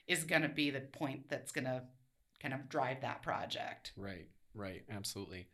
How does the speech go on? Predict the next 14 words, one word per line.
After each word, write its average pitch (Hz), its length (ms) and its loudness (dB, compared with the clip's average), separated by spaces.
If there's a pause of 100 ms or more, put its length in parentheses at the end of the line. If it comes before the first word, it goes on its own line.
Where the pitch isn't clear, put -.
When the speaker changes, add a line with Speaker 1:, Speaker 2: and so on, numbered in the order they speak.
(280)
Speaker 2:
Now, 139 380 10
uh, 139 220 12
jumping 156 320 8
back 123 340 10
a 123 40 -2
little 120 140 4
bit 113 120 4
to 117 100 0
something 113 280 2
that 107 120 -4
Courtney 113 220 0
mentioned 101 300 -2
before, 107 600 0
um, 107 380 4